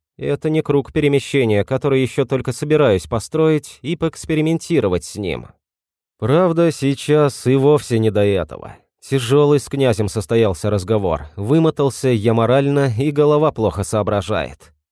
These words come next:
Сутки выдались насыщенные. Сейчас-то уже петухи орут,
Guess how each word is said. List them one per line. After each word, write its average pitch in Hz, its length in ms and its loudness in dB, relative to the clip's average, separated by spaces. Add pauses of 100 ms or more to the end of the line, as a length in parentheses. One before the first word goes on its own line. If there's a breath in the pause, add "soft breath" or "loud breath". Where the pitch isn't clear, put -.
Сутки 160 600 -2
выдались 123 580 0
насыщенные. 110 1000 -2 (220)
Сейчас-то 151 560 -4
уже 151 220 0
петухи 165 460 -4
орут, 117 460 0